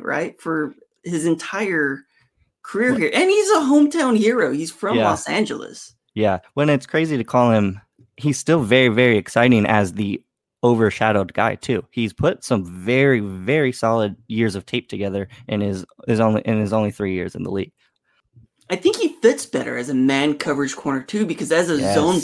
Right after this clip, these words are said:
Speaker 1: player, you're, you're not taking advantage of his aggressiveness.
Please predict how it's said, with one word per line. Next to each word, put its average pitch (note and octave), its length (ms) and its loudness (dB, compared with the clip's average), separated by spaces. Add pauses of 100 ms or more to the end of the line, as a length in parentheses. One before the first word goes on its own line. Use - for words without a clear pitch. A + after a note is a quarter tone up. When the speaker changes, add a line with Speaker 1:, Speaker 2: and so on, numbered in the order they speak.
Speaker 1:
player, F3+ 300 0
you're, E3+ 320 -2 (220)
you're F#3+ 120 -2
not A3 220 0
taking - 480 -2 (320)
advantage D#3 640 0
of B2+ 140 -4
his B2+ 260 -6
aggressiveness. C3 1120 -8